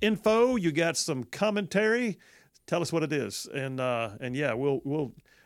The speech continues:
we'll. By the way, what we need to know is you'll type the word your very first time you do it. Just send the word right side to the number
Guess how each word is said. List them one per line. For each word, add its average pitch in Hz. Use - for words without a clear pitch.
we'll. 160
By 180
the 208
way, 190
what 165
we 185
need 185
to 156
know 185
is 131
you'll 170
type 202
the 165
word 170
your 143
very 180
first 196
time 147
you 127
do 131
it. 139
Just 139
send 180
the 147
word 147
right 147
side 117
to 127
the 117
number 123